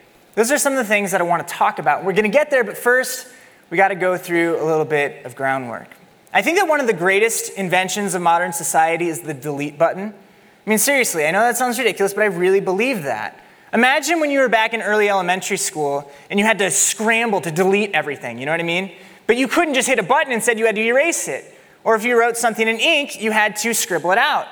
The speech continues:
Have you ever written a letter before and you get to the last line and there's just one mistake and that note means just enough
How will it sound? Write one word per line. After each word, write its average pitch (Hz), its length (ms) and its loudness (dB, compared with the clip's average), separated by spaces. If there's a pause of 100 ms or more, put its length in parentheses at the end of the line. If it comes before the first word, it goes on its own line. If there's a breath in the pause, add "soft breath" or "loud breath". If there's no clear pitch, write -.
(240 loud breath)
Have 233 80 0
you 294 60 6
ever 320 80 0
written 302 160 0
a 269 60 2
letter 226 280 2
before 262 340 0
and 262 100 -4
you 208 60 -4
get 208 140 0
to 220 80 -4
the 202 100 0
last 185 340 2
line 156 340 -2
and 170 180 -10
there's 160 160 -4
just 170 180 -6
one 180 240 0
mistake 175 580 -6 (220 loud breath)
and 165 140 -2
that 185 180 0
note 165 320 0
means 165 300 -6
just 165 320 -2
enough 156 440 -2